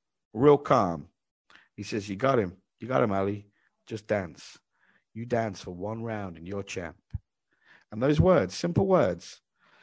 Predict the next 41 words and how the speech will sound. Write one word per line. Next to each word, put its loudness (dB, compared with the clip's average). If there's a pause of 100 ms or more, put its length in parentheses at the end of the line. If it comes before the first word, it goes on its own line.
(360)
and -2
Ali 4
did 4
exactly 0
that. 2
You -4
watch 0
the, 0
the, -2
the, -2
te-, -4
the, -2
the, -2
the -6
video 0
on 0
YouTube, -4 (320)
uh, 0
sixty-four -4
this -4
would -10
be, -6 (520)
um, -2
Ali, -4
Sonny -10
Liston. -12 (480)
And -4
he -8
just -6
danced -6
for -4
a -2
round. -6 (380)
After -4
that 4
round, -2
three 2
minutes -2 (240)
against -4
this, -6 (240)
uh, 0